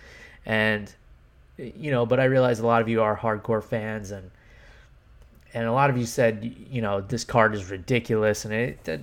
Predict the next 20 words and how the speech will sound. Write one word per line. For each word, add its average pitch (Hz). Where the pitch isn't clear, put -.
it 143
did 185
have 143
some, 113
uh, 101
some 165
pretty 160
obscure 139
matchups, 123
but 156
it's 214
a 240
spectacle, 123
and 131
that's 143
what 143
Bellator 113
is 110
all 107
about. 104